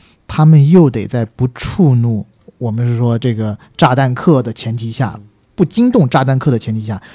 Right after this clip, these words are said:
Speaker 1: 他们又得去锁定这个公交车上仅有的这么几个乘客，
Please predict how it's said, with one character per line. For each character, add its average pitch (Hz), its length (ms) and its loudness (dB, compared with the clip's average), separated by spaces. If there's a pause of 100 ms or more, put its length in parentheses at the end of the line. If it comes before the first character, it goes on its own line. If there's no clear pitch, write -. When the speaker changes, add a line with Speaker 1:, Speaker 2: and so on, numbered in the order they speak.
(180)
Speaker 1:
他 - 140 -4
们 147 100 4
又 147 120 4
得 113 160 -6
去 113 260 -6 (160)
锁 101 320 -6
定 127 240 0 (340)
这 147 120 2
个 117 100 -2
公 127 160 -2
交 131 100 2
车 127 200 0
上 117 200 0
仅 120 220 0
有 127 180 2
的 104 120 -8
这 120 100 -4
么 110 240 -2 (180)
几 - 160 -10
个 113 120 -6
乘 110 180 -6
客， 113 180 -6